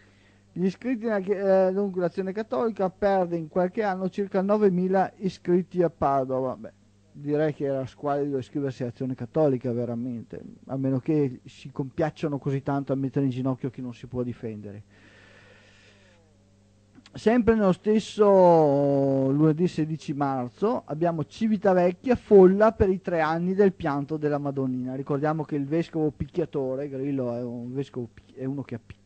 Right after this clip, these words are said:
che picchia, che si diverte a picchiare, ha avuto la Madonnina che gli ha pianto in mezzo alle mani, ma guardati che roba.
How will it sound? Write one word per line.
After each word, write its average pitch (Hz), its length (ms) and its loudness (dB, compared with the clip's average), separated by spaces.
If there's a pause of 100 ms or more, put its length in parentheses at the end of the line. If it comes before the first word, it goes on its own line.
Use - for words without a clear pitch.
(160)
che 160 120 -4
picchia, 147 580 -8
che 127 80 -14
si 120 80 -14
diverte 135 280 -4
a - 20 -12
picchiare, 147 500 -4
ha 151 40 -2
avuto 131 260 -6
la 139 60 -4
Madonnina 147 640 -4
che 147 100 -8
gli 160 80 -4
ha 143 60 -6
pianto 165 480 -8
in 156 80 -6
mezzo 160 240 -10
alle 156 160 -8
mani, 151 360 -12
ma 87 160 -12
guardati 185 540 -14
che 180 160 -10
roba. 180 440 -12